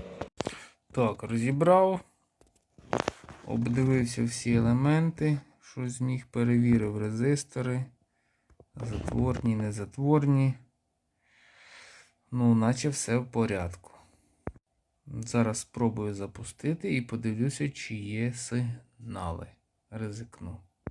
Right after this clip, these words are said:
Е, наступив ранок наступного дня. Поки що зрушень жодних. Ю Ел Ен дві тисячі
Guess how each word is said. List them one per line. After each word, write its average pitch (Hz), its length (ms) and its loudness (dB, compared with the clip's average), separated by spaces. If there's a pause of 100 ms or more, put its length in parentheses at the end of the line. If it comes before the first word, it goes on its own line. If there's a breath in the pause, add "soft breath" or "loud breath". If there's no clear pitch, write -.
(580)
Е, 120 120 0 (240)
наступив 135 640 6
ранок 170 480 6 (380 loud breath)
наступного 120 720 0
дня. 160 420 8 (1160 loud breath)
Поки 147 300 0
що 139 360 4 (320)
зрушень 120 560 4
жодних. 117 540 2 (440 soft breath)
Ю 120 240 2
Ел 131 140 6
Ен 107 280 4
дві 110 240 -4
тисячі 117 460 -4